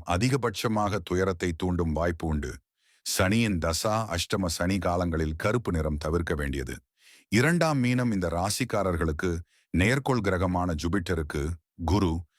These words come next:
கருப்பு நிறம் விரோதம். கருப்பு கயிறு காலில் அணிவதால் நற்பலன்கள் தடுக்கப்படலாம் என்று ஜோதிட நம்பிக்கை. மூன்றாம் கடகம் சந்திரன் ஆதிபதியான ராசி. சந்திரனுக்கு கருப்பு நிறம் புணர்ச்சியற்றதாக கருதப்படுகிறது. இது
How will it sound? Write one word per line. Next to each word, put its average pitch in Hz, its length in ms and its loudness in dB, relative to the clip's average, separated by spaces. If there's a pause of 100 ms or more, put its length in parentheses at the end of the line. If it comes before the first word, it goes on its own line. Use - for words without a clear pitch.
(180)
கருப்பு 131 380 2
நிறம் 92 300 0
விரோதம். 80 480 0 (500)
கருப்பு 160 400 4
கயிறு 123 440 2
காலில் 101 480 0
அணிவதால் 82 560 0 (220)
நற்பலன்கள் 92 760 2
தடுக்கப்படலாம் 85 800 0 (240)
என்று 82 260 2
ஜோதிட 80 360 0 (140)
நம்பிக்கை. 71 360 -2 (600)
மூன்றாம் 160 460 4
கடகம் 92 360 0 (160)
சந்திரன் 113 460 2
ஆதிபதியான 85 560 0
ராசி. 73 360 -4 (460)
சந்திரனுக்கு 131 680 2
கருப்பு 107 420 0
நிறம் 90 400 0
புணர்ச்சியற்றதாக 95 880 0
கருதப்படுகிறது. 73 680 -2 (640)
இது 208 160 6